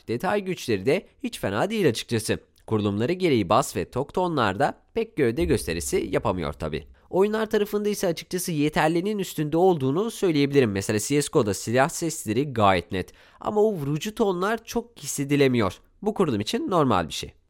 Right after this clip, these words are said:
Casper Excalibur G beş yüz serisi aydınlatmalı şeritlerle alüminyum kapağı hoş, menteşeleri ideal sertlikte ve malzeme kalitesi anlamında üzmeyen bir dizüstü. Donanımsal anlamda otuz iki gigabayt ram, iki DisplayPort çıkışı,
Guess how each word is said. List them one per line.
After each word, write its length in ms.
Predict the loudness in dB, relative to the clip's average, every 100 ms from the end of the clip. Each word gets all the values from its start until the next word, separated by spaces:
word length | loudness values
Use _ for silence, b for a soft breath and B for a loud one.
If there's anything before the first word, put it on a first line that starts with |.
| -6
Casper 320 | -4 -2 0
Excalibur 560 | 0 0 0 0 2 0
G 260 | 2 4
beş 200 | 2 0
yüz 80 | -4
serisi 460 | -2 0 0 0 2
aydınlatmalı 680 | 2 0 0 -2 -2 -4 -2
şeritlerle 680 | -2 -4 2 4 6 2 0
alüminyum 420 | -4 -2 -2 -2
kapağı 480 | -2 -2 2 2 0
hoş, 320 | -2 -2 -2
menteşeleri 680 | -4 -2 -4 -4 -2 -2 -2
ideal 360 | 0 2 2
sertlikte 680 | 2 -2 -4 -6 0 0 0 B B -6
ve 100 | -4
malzeme 420 | -2 -4 -2 -2
kalitesi 380 | -2 -4 -4 -2
anlamında 600 | 0 2 2 4 4 2 -4
üzmeyen 460 | -4 -4 -4 -6
bir 80 | -10 -10
dizüstü. 400 | -10 -8 -2 -2 -4 _ -4
Donanımsal 520 | -2 0 -2 -2 -2
anlamda 320 | -2 -2 0
otuz 180 | 0 -2
iki 160 | -8 -6
gigabayt 540 | 0 4 4 4 2
ram, 240 | 2 2 0
iki 280 | -10 -8 -8
DisplayPort 720 | -8 -4 0 0 0 -4 -2
çıkışı, 520 | -6 -6 -4 -2 -2